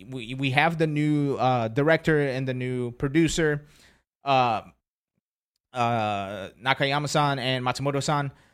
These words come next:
Uh, they're pushing this game to, like, as far as it can go.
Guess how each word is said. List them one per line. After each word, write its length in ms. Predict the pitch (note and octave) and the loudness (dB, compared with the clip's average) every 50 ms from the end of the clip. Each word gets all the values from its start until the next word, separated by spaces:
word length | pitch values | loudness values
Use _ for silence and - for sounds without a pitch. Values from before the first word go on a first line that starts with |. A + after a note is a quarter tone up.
| _ _ _ _ _ | _ _ _ _ _
Uh, 380 | C3 C3 B2+ A#2+ A2+ G#2+ G2+ F#2+ - _ _ _ _ | -2 0 2 2 2 0 -2 -4 -8 _ _ _ _
they're 320 | B2 C3 D3+ D#3 E3+ E3+ D#3+ | -2 2 4 6 6 4 4
pushing 520 | E3 - - - D#3+ D#3+ D3 - E3 D3 | 0 -4 -4 0 0 2 2 0 -4 -4
this 180 | C3 C3+ B2 - | -6 -6 -4 -2
game 500 | - C3+ C3+ C3+ C3 C3 B2 B2 A2+ - _ _ _ | 0 0 2 2 0 -4 -6 -10 -12 -16 _ _ _
to, 460 | - D3 D3 C3+ C3+ B2+ B2 A#2+ A2 - - | -4 -2 0 0 2 0 -2 -2 -4 -8 -8
like, 160 | G#2 A#2 A#2 | -6 -6 -6
as 380 | G#2+ A2 A2+ A#2+ - - - - | -4 -4 -2 0 2 2 2 0
far 340 | - - - D3 D3+ D3+ D3+ | -2 -2 0 2 2 4 4
as 140 | D3 C3+ C#3+ | 2 2 0
it 80 | C#3 | -2
can 160 | - C#3+ C3+ | -4 -6 -4
go. 360 | B2+ C3 C3 C3 C3 B2+ A#2 | -2 -2 0 0 0 -2 -4